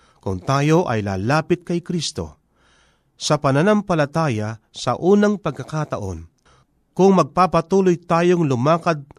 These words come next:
na kasama Niya sa pananampalataya, kung ang ating kawalan ng pananampalataya ang siyang sanhi ng ating kabiguan, kung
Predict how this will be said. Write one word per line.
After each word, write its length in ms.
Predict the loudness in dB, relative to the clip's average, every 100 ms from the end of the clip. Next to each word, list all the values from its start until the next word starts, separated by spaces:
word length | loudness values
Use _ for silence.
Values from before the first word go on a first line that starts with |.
| _
na 160 | -2 -2
kasama 480 | -2 -4 0 2 2
Niya 400 | 4 2 -2 -10 _ _ _ _
sa 180 | -6 0
pananampalataya, 1040 | 2 4 2 2 0 0 -2 -2 -6 -10 _ _ _ _
kung 240 | 2 2
ang 40 | 2
ating 400 | 2 2 2 0
kawalan 560 | 2 0 2 2 2 2
ng 240 | 2 0
pananampalataya 1120 | 0 0 2 0 0 -4 -2 -2 0 0 -2
ang 240 | -4 -6 -4
siyang 320 | -2 0 0
sanhi 560 | 0 -2 -2 -2 -4 -6 _ _ _ _
ng 240 | 0 0 0
ating 560 | 2 2 4 4 2 -4 _
kabiguan, 720 | -4 -2 0 0 0 -4 -8 -14 _ _ _ _ _ _ _ _ _
kung 160 | -2